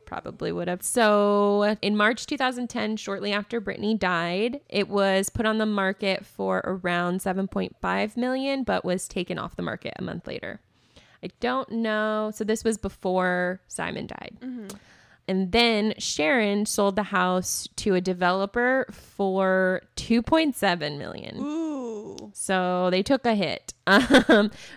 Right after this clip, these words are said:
Speaker 1: it, I, did we mention that Brittany bought the house for three point eight?
Speaker 2: Mm-hmm.
Speaker 1: So she bought it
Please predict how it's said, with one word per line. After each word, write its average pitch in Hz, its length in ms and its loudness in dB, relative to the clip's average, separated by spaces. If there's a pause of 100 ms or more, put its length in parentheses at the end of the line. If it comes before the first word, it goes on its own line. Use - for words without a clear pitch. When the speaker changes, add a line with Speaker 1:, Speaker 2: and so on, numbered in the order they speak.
(100)
Speaker 1:
it, 214 300 2
I, 202 300 0 (160)
did 214 140 -6
we 254 160 0
mention 269 460 -2
that 208 180 -4
Brittany 214 280 -2
bought 165 240 -4
the 190 80 -4
house 185 280 -2
for 190 140 -4
three 190 240 -6
point 190 280 -4
eight? 185 360 -4
Speaker 2:
Mm-hmm. 233 360 -8 (220)
Speaker 1:
So - 160 -4
she 240 180 0
bought 226 340 6
it 294 480 0